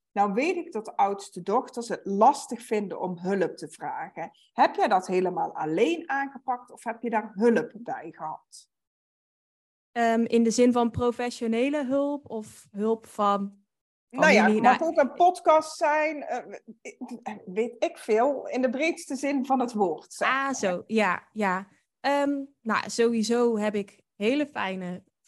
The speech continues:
Speaker 2: vrienden die
Speaker 1: Ja.
Speaker 2: altijd wel, eh, zeggen van, "Ah, Tamara, dit kun je wel. Ik zou, ik zou het gewoon doen." Dus dat is heel erg fijn, omdat dat
Speaker 1: Ik vind,
Speaker 2: soms dan
Speaker 1: mag ik
Speaker 2: even
Speaker 1: heel
Speaker 2: een
Speaker 1: even,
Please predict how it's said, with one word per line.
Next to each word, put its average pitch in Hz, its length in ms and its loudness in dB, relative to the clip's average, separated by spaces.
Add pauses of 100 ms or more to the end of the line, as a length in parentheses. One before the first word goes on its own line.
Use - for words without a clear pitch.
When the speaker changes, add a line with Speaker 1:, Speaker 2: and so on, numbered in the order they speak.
Speaker 2:
vrienden 202 640 2
die 214 220 0
Speaker 1:
Ja. 202 140 -2
Speaker 2:
altijd 220 640 0
wel, 202 440 -4
eh, 190 340 -8
zeggen 196 320 -6
van, 208 160 -8
"Ah, - 160 -6
Tamara, 220 460 -2
dit 220 160 -2
kun 254 240 2
je 233 120 -2
wel. 226 440 2
Ik 214 100 -6
zou, 220 260 -8
ik - 260 -16
zou 233 260 0
het 240 120 0
gewoon 247 320 0
doen." 269 300 4
Dus - 480 -4
dat 220 180 -6
is 262 100 -4
heel 269 160 2
erg 285 260 -4
fijn, 277 420 0 (400)
omdat 233 300 -2
dat 233 100 -4
Speaker 1:
Ik - 60 -18
vind, 226 120 -4
Speaker 2:
soms 285 220 0
dan 226 80 2
Speaker 1:
mag 294 140 6
ik - 60 -4
Speaker 2:
even 233 180 -2
Speaker 1:
heel 208 100 4
Speaker 2:
een 214 120 4
Speaker 1:
even, - 180 -14